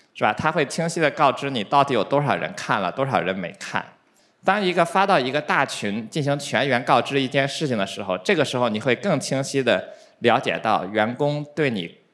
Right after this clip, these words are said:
通知这样一个信息，它的反馈到底是什么样子，获得更真实准确的一个反馈。曾经有一个C E O就跟我讲过，他原来一直以为他说的东西大家就会认真看，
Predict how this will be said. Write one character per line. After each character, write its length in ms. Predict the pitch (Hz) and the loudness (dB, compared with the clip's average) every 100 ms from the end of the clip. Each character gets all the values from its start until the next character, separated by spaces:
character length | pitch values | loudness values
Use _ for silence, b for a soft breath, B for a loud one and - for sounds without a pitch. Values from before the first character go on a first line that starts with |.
| _ | _
通 320 | - 160 156 | -8 -4 -4
知 220 | 151 156 147 | -4 -4 0
这 100 | 156 | 0
样 140 | 120 | 0
一 40 | |
个 140 | 107 120 | -2 -4
信 320 | - 147 120 | -4 -6 -6
息， 260 | - 127 120 | -8 -8 -6
它 160 | - | -2
的 80 | 135 | -2
反 300 | 131 95 65 | 0 -4 -6
馈 220 | - 131 107 | -6 -4 -2
到 200 | 175 120 | -2 -2
底 120 | 90 | -2
是 200 | - 98 | -4 -8
什 180 | - - | -8 -10
么 100 | 92 | -6
样 240 | 95 90 | -4 -6
子， 120 | - _ | -12 _
获 200 | - 139 | 0 2
得 200 | 107 117 | 2 0
更 260 | 160 127 - | -2 -6 -2
真 260 | 170 170 | -2 -2
实 300 | 175 - 107 | -4 -4 -4
准 320 | 110 123 92 | -4 -4 -4
确 260 | - - 156 | -4 2 2
的 160 | 98 85 | 2 -2
一 160 | 95 | -2
个 200 | 95 110 | 0 -2
反 200 | 110 110 - | 0 -6 -8
馈。 220 | - - - B B B B B B | -8 -8 -8 B B B B B B
曾 180 | - 196 | -2 4
经 180 | 247 | 4
有 180 | 233 110 | 6 4
一 140 | 90 98 | 4 2
个 240 | 156 143 | 4 4
C 200 | - 139 | 4 0
E 120 | 131 | 4
O 100 | 135 | 4
就 80 | 131 | 4
跟 140 | 123 | 0
我 40 | 127 | 0
讲 240 | 127 - 104 | 0 -6 -2
过， 120 | 92 | -2
他 160 | - 170 | 0 0
原 180 | 170 170 | 2 2
来 100 | 165 | 0
一 200 | 190 170 | -2 -8
直 340 | - 110 131 | -6 0 0
以 180 | 156 92 | 2 -2
为 220 | 82 87 | -2 -4
他 240 | - 139 | -2 -2
说 180 | 151 139 | -2 0
的 140 | 127 104 | 0 0
东 180 | 110 | -4
西 320 | 110 - 87 - | -6 -8 -10 -4
大 140 | - 104 | -4 0
家 180 | 120 | 0
就 180 | 113 135 | 2 -2
会 220 | 107 117 | 0 -2
认 240 | 101 113 92 | 0 0 0
真 220 | 101 92 | -6 -6
看， 280 | - 104 | -8 -8